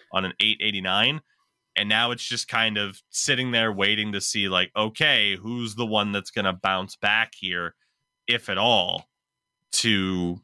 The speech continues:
really kind of take over the series. You'd be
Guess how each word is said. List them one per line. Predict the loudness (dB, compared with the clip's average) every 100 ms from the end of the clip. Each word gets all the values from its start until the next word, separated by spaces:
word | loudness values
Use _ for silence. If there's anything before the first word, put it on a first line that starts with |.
| _ _ _ _ _ _ _ _ _ -2
really | 2 2
kind | 2 0
of | 0
take | -2 -2
over | -2 -4
the | -6 -4
series. | 0 2 2 0 2
You'd | 0 0 -4 0
be | 2 2 0